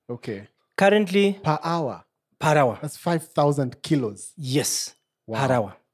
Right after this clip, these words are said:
Speaker 1: Okay.
Speaker 2: And, uh, currently, we are not at full capacity
Speaker 1: Okay.
Speaker 2: because we are not in production.
Speaker 1: Okay.
Speaker 2: Yes.
Speaker 1: But have you ever hit that capacity? So, in a, so d-, does the factory run twenty-four hours?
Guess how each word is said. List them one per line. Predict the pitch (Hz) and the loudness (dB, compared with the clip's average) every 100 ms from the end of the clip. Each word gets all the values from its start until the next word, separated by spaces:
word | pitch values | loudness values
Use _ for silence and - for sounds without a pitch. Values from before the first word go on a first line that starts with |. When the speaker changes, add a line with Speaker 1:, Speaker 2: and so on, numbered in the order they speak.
| 127 | -12
Speaker 1:
Okay. | 123 120 123 - - _ - | -12 -10 -12 -12 -20 _ 2
Speaker 2:
And, | 156 147 139 | 2 4 2
uh, | 147 | 0
currently, | - 190 196 196 180 190 185 _ 160 | 2 4 4 4 2 2 0 _ 0
we | 143 | 2
are | 135 | 4
not | 160 160 - - | 2 0 -6 -4
at | 123 - | -4 0
full | 175 | 0
capacity | 175 170 170 170 202 226 247 _ _ _ - | 0 0 2 0 0 0 -2 _ _ _ -18
Speaker 1:
Okay. | 123 | -6
Speaker 2:
because | 156 165 170 | 0 2 4
we | |
are | 131 | 4
not | 139 135 | 2 -2
in | 117 | -6
production. | 110 107 - - - _ _ _ _ _ - | -6 -12 -10 -12 -14 _ _ _ _ _ -8
Speaker 1:
Okay. | 135 - 107 107 | -6 -6 -8 -8
Speaker 2:
Yes. | 117 107 - - | -10 -10 -6 -2
Speaker 1:
But | 143 | 0
have | 147 165 | 2 2
you | |
ever | 170 139 | 4 2
hit | - 160 - | 2 -4 -2
that | 135 - | -4 -4
capacity? | - 131 - - | -6 -6 -8 -10
So, | - 160 | 0 0
in | 160 | 0
a, | 156 - | -4 -10
so | - 165 | -4 -4
d-, | 160 - | -4 -4
does | 156 | -4
the | 156 | -4
factory | - 180 170 143 | -8 -4 -4 -2
run | 156 165 | -2 -6
twenty-four | 139 120 - 175 156 | -8 -14 -8 -8 -4
hours? | 147 170 185 175 | -2 0 -2 -6